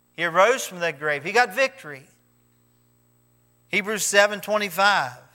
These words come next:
Read it. We have the privilege of living a victorious Christian life. You and I have the privilege of living that. We don't have to live in defeat. I have the privilege. Now,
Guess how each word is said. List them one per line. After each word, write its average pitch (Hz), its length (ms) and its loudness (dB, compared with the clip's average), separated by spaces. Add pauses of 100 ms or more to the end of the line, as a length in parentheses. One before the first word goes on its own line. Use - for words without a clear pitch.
(840)
Read 180 260 -6
it. - 280 -10 (2000)
We 170 160 0
have 190 200 6
the 185 80 -6
privilege 131 800 -6 (920)
of 131 160 -10
living 139 340 -2
a 120 80 -12
victorious 135 560 -12
Christian 143 460 -16
life. 120 300 -12 (1300)
You 139 120 -10
and 147 100 -8
I 147 160 0
have 147 220 -2
the 135 80 -16
privilege 131 480 -8
of 123 100 -14
living 127 300 -10
that. 117 240 -16 (120)
We 143 120 -12
don't 143 160 -6
have 139 160 -4
to 135 80 -12
live 131 220 -10
in 120 100 -14
defeat. 117 420 -18 (960)
I 120 60 0
have 131 180 -2
the 135 80 -16
privilege. 135 440 -8
Now, 135 280 -6